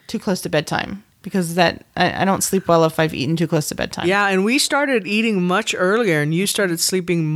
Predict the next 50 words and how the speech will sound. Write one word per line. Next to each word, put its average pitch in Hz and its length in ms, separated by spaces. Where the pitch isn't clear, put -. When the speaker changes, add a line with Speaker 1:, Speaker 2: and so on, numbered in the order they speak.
Speaker 2:
much - 460
better. 151 220
Speaker 1:
Yes. - 440
Speaker 2:
We 190 140
have 190 260
kind 202 220
of 175 100
a 170 60
thing 180 300
where 170 160
we 170 140
say 170 240
no 170 240
eating 170 240
after 160 300
seven 165 520
P 165 180
M 165 160
anymore 214 460
Speaker 1:
Mm-hmm. 175 180
Speaker 2:
because 170 380
Larissa 170 300
was 175 160
having 165 280
some 170 180
trouble 160 240
sleeping, 170 640
and 156 500
once 165 440
we 175 160
started 175 440
doing 185 280
that, 143 440
she 196 240
started 165 320
sleeping 147 360
much 143 280
better. 143 160
She 196 140
was 208 120
getting 165 220
up 156 120
a 147 40
couple 170 300
of 139 60
times 151 300
during 147 160
the 135 60
night. 135 400
Speaker 1:
Yeah. 175 300